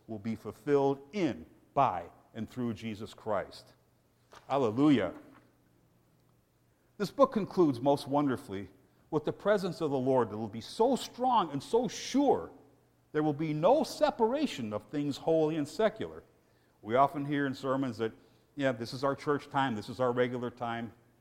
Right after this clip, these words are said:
It's gonna be all holy to the Lord. In this case, even the bells on the cows, the horses, and the pots and pans will be set forth as holy to the Lord.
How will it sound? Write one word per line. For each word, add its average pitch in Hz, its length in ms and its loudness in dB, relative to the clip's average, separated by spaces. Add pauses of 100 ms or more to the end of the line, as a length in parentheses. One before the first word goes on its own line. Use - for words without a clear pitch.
(260)
It's 117 140 -12
gonna 143 200 -4
be 123 140 -2
all 127 320 6
holy 131 460 2
to 113 160 -10
the 104 100 -2
Lord. 104 380 2
In 98 80 -6
this 123 180 -4
case, 123 320 -4
even 120 240 -6
the 98 100 -2
bells 127 680 2 (560)
on 120 100 0
the 117 80 -4
cows, 123 560 4
the 107 80 -8
horses, 135 540 0 (120)
and 117 140 -4
the 107 60 -4
pots 143 340 -2
and 123 140 -6
pans 135 400 -8
will 95 60 -14
be 107 100 -14
set 117 320 -4
forth 113 260 -4
as 95 160 -14 (200)
holy 135 600 0
to 107 100 -8
the 98 120 -8
Lord. 107 480 2